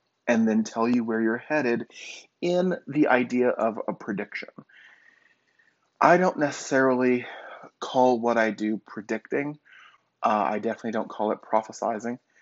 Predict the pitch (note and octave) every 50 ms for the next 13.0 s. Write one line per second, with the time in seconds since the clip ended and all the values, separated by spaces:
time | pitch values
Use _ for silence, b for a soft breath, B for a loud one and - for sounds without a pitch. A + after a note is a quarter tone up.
0 | b b b b b b b b _ _ _ _ _ - A2 G#2+ G#2+ G#2+ A2 A2
1 | A2 A2 G#2+ G#2+ G#2+ G#2+ - _ _ _ _ _ _ _ _ _ _ _ _ _
2 | _ _ _ _ _ _ _ _ _ _ _ _ _ _ _ _ _ _ _ -
3 | - E3+ E3+ E3+ F3+ F3+ D#3 C3+ B2+ B2+ B2 - A#2+ A#2+ B2 B2 B2 A2+ A2 A2
4 | A#2+ A#2 - - F#2+ F#2 F#2+ A2 _ _ _ _ _ _ _ _ _ - - G#2+
5 | A#2 C3 D3+ D#3+ D3+ - - - B2+ B2 A#2+ A#2+ A#2+ A#2+ A#2+ A#2+ B2 _ _ _
6 | _ _ _ _ _ _ - A#2+ A#2 A#2 A#2 A#2+ B2 C#3 - - D#3+ - - E3
7 | E3 D#3+ D#3+ E3 _ _ _ _ _ _ _ _ _ - A#2+ A#2 - - A#2+ A#2
8 | A2 - - - A#2+ A2+ A2 G#2+ G2 G#2+ G#2+ - - - - - C3 C3+ C3+ C#3
9 | D3+ D#3+ D#3+ _ B B B B B B B B B B B B C3+ A2+ - C3+
10 | C3 - - D3 - - - - - A#2 A2+ A2 A2+ A#2 - - - - - -
11 | A#2 A#2 A#2 - - A#2+ A#2 A2 G#2 G2+ G#2+ G#2+ G#2 G#2+ G#2 - A2 G#2+ G#2+ G#2
12 | G2+ G#2+ G#2+ G#2+ A#2 A#2+ C3+ C3+ C3+ C#3+ - - - A2 G#2+ G#2+ A2 A#2+ -